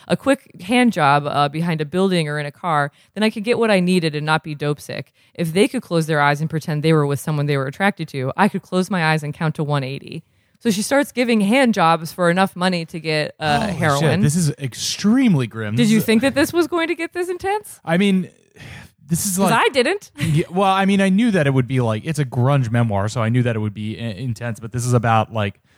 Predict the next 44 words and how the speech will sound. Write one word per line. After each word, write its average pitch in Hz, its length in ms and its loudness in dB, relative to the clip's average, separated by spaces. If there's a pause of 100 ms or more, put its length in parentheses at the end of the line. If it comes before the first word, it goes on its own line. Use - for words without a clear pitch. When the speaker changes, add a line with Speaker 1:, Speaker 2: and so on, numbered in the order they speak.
(440)
Speaker 2:
I 120 80 -8
mean, 131 160 0
this 151 100 2
is 175 60 0
the 175 80 2
first 151 240 -2
person 139 160 -2
that 135 100 2
we've 113 140 -2
covered 117 240 -4
who 117 80 2
has 107 100 0
turned 117 220 0
to 107 80 -4
literal, 110 420 -4 (100)
has, 117 220 -2
uh, 85 160 -16 (380)
turned 139 300 2
to 135 140 -6
literal 113 360 2
po-, - 180 -10
Speaker 1:
Pr-, 214 60 -6
Speaker 2:
prostitution 120 360 -2
Speaker 1:
prostitution, 208 720 0
yeah. 190 140 2
Speaker 2:
for 147 100 4
drugs. 110 400 -2
So - 120 0
Speaker 1:
And 113 60 6
she, 104 360 2
and 208 120 2
she 214 120 -6
said 202 180 -4
she, 180 180 -2
like, 160 140 0
didn't 156 300 -4
think 170 200 -2
of 196 80 -6
it 208 120 0
that 214 200 2
way 226 180 4
because 180 280 -2
she, 151 400 -6
like, 143 360 -8